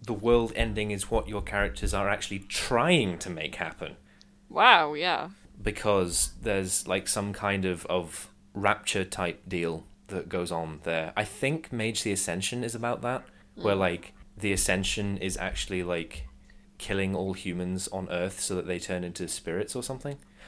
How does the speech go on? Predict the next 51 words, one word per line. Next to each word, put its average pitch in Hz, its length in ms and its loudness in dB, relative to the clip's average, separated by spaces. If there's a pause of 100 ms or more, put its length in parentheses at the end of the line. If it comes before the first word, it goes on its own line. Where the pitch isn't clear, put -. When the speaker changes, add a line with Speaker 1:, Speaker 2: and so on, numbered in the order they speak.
Speaker 1:
I 110 100 2
might 120 240 4
be 117 80 -2
Speaker 2:
Yeah. 98 60 0
Speaker 1:
wrong. 82 280 0 (200)
That 90 160 -10
might 92 180 -6
be 90 80 -8
something 78 320 -10
else. 78 320 -12 (300)
I 110 80 -6
know 185 120 4
in 208 60 4
Skull, - 320 0
like, 113 340 0
at 117 80 0
least 156 160 -2
one 147 80 2
of 123 80 -2
the 113 60 -4
factions 113 380 -2
in 104 80 -4
Skullduggery 95 440 -2
Pleasant 101 340 -6
wants 78 200 -10
to - 60 -20
do 78 160 -10
that. 76 200 -4 (240)
Although 101 220 4
actually, 104 220 2
Speaker 2:
Mm, - 20 2
Speaker 1:
they, 104 140 2
Speaker 2:
yeah. 113 200 4
Speaker 1:
they, 113 120 -4
they 123 140 4
want, 127 280 -2 (260)
they 117 140 -4
want 117 120 -4
to - 60 -10
kill 113 220 -2
people 104 260 -2
for 92 140 -4
a 80 40 -4
different 90 300 -6
reason. 78 400 -10
They 92 80 -6
want 92 160 0
to 87 80 -8 (440)
basically 95 500 -4 (180)
plug 92 300 -2
up 90 180 0